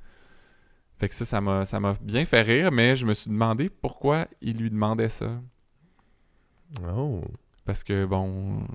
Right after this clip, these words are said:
Speaker 1: je veux dire, toute cette situation-là tourne autour du fait que, euh, Chiasson priorise les S S, euh, avant de prioriser ses, ses hommes à lui. Mais je me suis demandé si c'était pas Luc Dion qui commence à semer des doutes dans notre esprit.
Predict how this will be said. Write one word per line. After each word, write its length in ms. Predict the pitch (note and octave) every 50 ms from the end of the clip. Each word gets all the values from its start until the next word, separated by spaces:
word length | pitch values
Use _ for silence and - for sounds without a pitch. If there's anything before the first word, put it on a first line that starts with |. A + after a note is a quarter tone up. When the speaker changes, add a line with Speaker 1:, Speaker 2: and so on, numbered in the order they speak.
| - - - -
Speaker 1:
je 60 | -
veux 40 | G2
dire, 140 | G2+ G2 G2
toute 200 | - - - -
cette 180 | - - G#2 -
situation-là 880 | - - - A2 G#2+ G#2 - - G#2+ G#2 G2+ G2+ G#2 A2 A2+ A#2 A#2 A#2
tourne 280 | - - A2+ G#2+ A2+ G#2+
autour 260 | G#2 G2+ - A2+ A2+
du 80 | G#2+ -
fait 300 | - - A2+ A2+ - -
que, 380 | - - G#2+ G#2 G2+ G#2 G#2+ A2 - _ _ _ - _ - _ _ _ - - -
euh, 60 | F#2 G2+
Chiasson 760 | A2+ - - A2 G2+ G2 - - A2 A2 A2 A2+ A2+ A2+ A#2 _ _ _ - -
priorise 520 | - - A#2 A2 G#2 G2+ G#2+ A2+ A2 A2
les 100 | A2 G#2
S 260 | G#2 G2 F#2+ - -
S, 320 | G2+ G2+ G#2 G#2+ - - - G#2
euh, 460 | G2 F#2+ F#2+ F#2 F#2 F#2 F#2 F#2+ G2 - - - - - - - _ - - _ _ _ _ _ -
avant 340 | - G#2 G2+ F#2+ G2 G2 G2+
de 100 | G#2 G2
prioriser 520 | - - - G2 F#2 F#2 F#2 F#2+ G2+ G2+
ses, 300 | G#2+ - - G2 F#2+ F#2+
ses 360 | G2 - - G#2+ G#2 G#2 G2 G#2+
hommes 160 | G#2+ A2 A2
à 100 | G#2 G2+
lui. 400 | G#2 G2+ G2+ G#2+ A2+ D3+ F#3 - _ _ _ _ _ _ _ _ _ _ _ _ _ _ _ -
Mais 300 | - G#2 G#2 G#2+ A2 A2 G#2+
je 80 | A2+ A2+
me 60 | G#2+
suis 160 | - - -
demandé 360 | - A#2+ A#2 A2+ A2 G#2 C3 F#3
si 220 | - - - -
c'était 240 | - - - A2 G#2
pas 220 | - - C3 C#3+
Luc 200 | D3+ B2+ B2+ A#2
Dion 280 | A2 A2 A#2 B2 D3+ F3+
qui 120 | - -
commence 400 | - A#2+ A2+ A2+ B2 C#3+ D3 -
à 100 | A#2+ A2
semer 340 | G#2+ - A#2+ A2+ A2+ A#2 B2+
des 180 | B2 A#2+ A2 G#2+
doutes 260 | G#2+ A#2+ C3 - -
dans 160 | A2+ A2 G#2
notre 220 | G#2 G2+ - -
esprit. 600 | G#2 G2+ G2+ G2+ - - - G#2+ G#2 G#2+ A2 C3